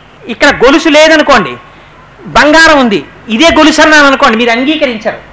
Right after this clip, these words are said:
అక్కడ రూపం ఉంటేనే మీరు నామాన్ని అంగీకరిస్తారు. ఇది గొలుసు అన్నాను అనుకోండి, గొలుసుగా ఉండాలి, బంగారం ఉంటేనే అంగీకరిస్తారు, లేకపోతే ఒప్పుకోరు. నామముగా రూపముగా ఉన్నది ఏదైనా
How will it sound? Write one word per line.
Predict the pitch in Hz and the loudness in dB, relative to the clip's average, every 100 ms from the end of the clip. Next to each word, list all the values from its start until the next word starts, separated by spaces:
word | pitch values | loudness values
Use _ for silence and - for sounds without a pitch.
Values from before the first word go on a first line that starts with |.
| - | -14
అక్కడ | 220 | -8
రూపం | 208 240 294 330 | -4 -4 -2 -4
ఉంటేనే | 285 320 320 349 | -2 -2 0 0
మీరు | 349 | -2
నామాన్ని | 285 262 285 302 269 | 0 0 0 -2 -2
అంగీకరిస్తారు. | 247 254 240 - 196 143 - - - - - - | -6 -6 -8 -4 -6 -6 -12 -20 -20 -20 -20 -12
ఇది | 254 | -6
గొలుసు | 247 269 302 339 | -4 -2 -2 0
అన్నాను | 339 339 311 | 0 0 -4
అనుకోండి, | 294 302 226 - | -4 -4 -4 -8
గొలుసుగా | - 220 262 294 294 226 294 339 | -6 -4 -4 -4 -6 0 2 2
ఉండాలి, | 311 269 254 | 2 0 0
బంగారం | 214 214 214 165 - | 0 0 0 -2 -8
ఉంటేనే | 247 330 349 | -8 -2 0
అంగీకరిస్తారు, | 339 277 254 226 - 196 - | 0 -2 -4 -6 -4 -4 0
లేకపోతే | 196 269 285 | -2 0 0
ఒప్పుకోరు. | 226 202 139 127 - - | 0 -4 -8 -8 -18 -12
నామముగా | 165 180 202 269 294 302 302 294 302 311 | -4 0 2 2 2 2 2 2 2 2
రూపముగా | 277 277 294 302 294 285 294 294 | 0 -2 0 0 0 0 2 2
ఉన్నది | 294 285 277 277 247 - | 0 -2 -2 -4 -4 -6
ఏదైనా | 240 285 294 285 262 262 247 | -4 -2 0 -2 0 0 0